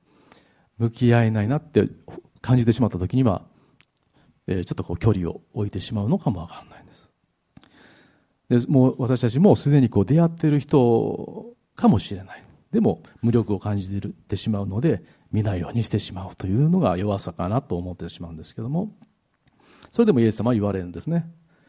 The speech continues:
「この人たちに食べさせるにはどこでパンを買えばいいでしょうね」って聞かれるんですね。さあ、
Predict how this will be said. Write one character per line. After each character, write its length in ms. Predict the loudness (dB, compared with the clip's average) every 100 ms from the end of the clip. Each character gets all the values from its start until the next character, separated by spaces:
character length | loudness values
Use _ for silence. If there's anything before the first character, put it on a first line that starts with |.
| _ _ _ _ _ -2
「こ 140 | 4
の 100 | 6
人 160 | 6 2
た 80 | 0
ち 140 | 0
に 180 | -2 -4 -8
食 140 | -6
べ 60 | -4
さ 120 | -4
せ 120 | -2
る 180 | -2 0
に 120 | 2
は 180 | 2 0 -4 _ -4
ど 120 | -2
こ 120 | 0
で 120 | -2
パ 100 | 0
ン 160 | -2 -2
を 80 | -4
買 260 | -6 -2
え 40 | 0
ば 180 | -2 -4 -6
い 100 | -6
い 40 |
で 140 | -6
し 260 | -8 -12 -8
ょ 120 | -6
う 20 |
ね」 300 | -4 -4 -6
っ 20 | -12
て 500 | _ -18 -18 -18 -20 _ _
聞 180 | -12 -10
か 100 | -10
れ 80 |
る 60 | -12
ん 20 |
で 120 | -18 -12
す 80 |
ね。 180 | -6 -6 -8 _ _ _ _ _ _ _ -20 -20 _ _ _ _ -20 -20 -20 -20 -20 _ _ _ _ _ _ _
さ 80 |
あ、 60 | -20